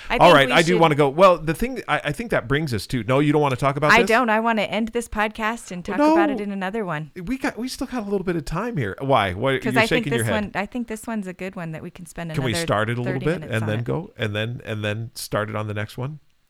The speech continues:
Speaker 2: I
Speaker 1: I
Speaker 2: think we
Speaker 1: think we're
Speaker 2: can.
Speaker 1: good.
Speaker 2: <laughs> She's giving me the look. I'm getting the stink eye right now. I think we can talk about it just a little bit and then move forward. Nope. Okay, I'm getting the no. <laughs> All right.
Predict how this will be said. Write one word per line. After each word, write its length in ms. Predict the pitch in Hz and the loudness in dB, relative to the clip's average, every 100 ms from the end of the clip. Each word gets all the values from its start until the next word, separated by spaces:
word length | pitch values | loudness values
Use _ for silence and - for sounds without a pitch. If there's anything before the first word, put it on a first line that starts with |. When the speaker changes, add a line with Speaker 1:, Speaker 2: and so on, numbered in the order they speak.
| _ | _
Speaker 2:
I 60 | 208 | -8
Speaker 1:
I 20 | |
Speaker 2:
think 220 | 294 269 | -8 -8
we 60 | 185 | -8
Speaker 1:
think 100 | - | -6
we're 60 | |
Speaker 2:
can. 80 | 143 | -8
Speaker 1:
good. 180 | 262 226 _ _ _ _ _ _ _ _ _ _ _ - | -10 -16 _ _ _ _ _ _ _ _ _ _ _ -2
Speaker 2:
<laughs> 840 | - - 123 123 - 170 - - | -2 -2 -4 -4 0 0 0 -2
She's 320 | - 180 143 | -4 -4 -2
giving 240 | 147 131 135 | -2 -2 0
me 100 | 120 | 0
the 120 | 107 | 0
look. 420 | 107 139 - - - - | 4 4 4 -4 -16 -8
I'm 140 | - 131 | -6 0
getting 180 | 165 135 | 0 0
the 100 | 104 | -4
stink 440 | - 170 202 - | -4 2 4 6
eye 200 | 135 131 | 6 8
right 280 | 127 127 120 | 6 4 2
now. 300 | 131 127 123 - - - - - | 4 4 2 -6 -20 -20 -14 0
I 160 | 202 | 0
think 240 | 226 208 170 | 0 -4 -2
we 120 | 156 | -2
can 120 | 143 | 0
talk 200 | 127 113 | 0 0
about 200 | 117 107 | 0 -2
it 80 | 107 | 0
just 200 | 135 135 | -2 0
a 40 | 127 | 0
little 200 | 107 98 | 0 -2
bit 160 | 95 | -4
and 100 | 107 | -4
then 80 | 107 | -4
move 120 | 104 98 | -4 -6
forward. 240 | 90 85 | -6 -2
Nope. 280 | 113 123 - _ - | 0 0 -4 _ -2
Okay, 320 | 127 127 127 | -2 2 2
I'm 140 | 113 120 | 2 2
getting 180 | 135 127 | 0 0
the 60 | |
no. 260 | 123 117 92 - - - | 2 2 0 -6 -8 -8
<laughs> 340 | - - 135 - | -8 -6 0 6
All 180 | 147 139 | 6 6
right. 300 | 135 120 | 4 4